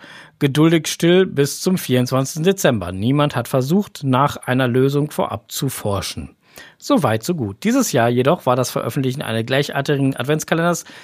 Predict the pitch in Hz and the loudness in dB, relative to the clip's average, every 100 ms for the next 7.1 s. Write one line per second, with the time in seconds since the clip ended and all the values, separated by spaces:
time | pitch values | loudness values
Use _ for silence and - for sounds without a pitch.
0 | - - - _ - 214 233 220 220 208 | -20 -20 -20 _ -4 0 0 2 0 0
1 | - - 143 262 208 196 180 175 185 - | -6 -2 2 2 2 0 2 0 0 -2
2 | 214 - 135 110 104 - 139 156 - 196 | -4 -2 -2 -2 -4 -6 -4 -4 -4 -4
3 | 170 170 240 247 226 202 151 160 175 175 | -2 0 4 4 2 -2 -6 0 0 -2
4 | - 139 135 135 - 196 - 185 147 147 | -4 -2 -2 -4 -4 -6 -4 -6 -4 -4
5 | 160 180 165 160 156 151 147 151 147 151 | -4 -4 -4 -6 -4 0 0 0 0 0
6 | 170 196 190 - 147 165 160 - 170 175 | 0 0 -4 -4 -2 0 -2 0 2 2
7 | - | 0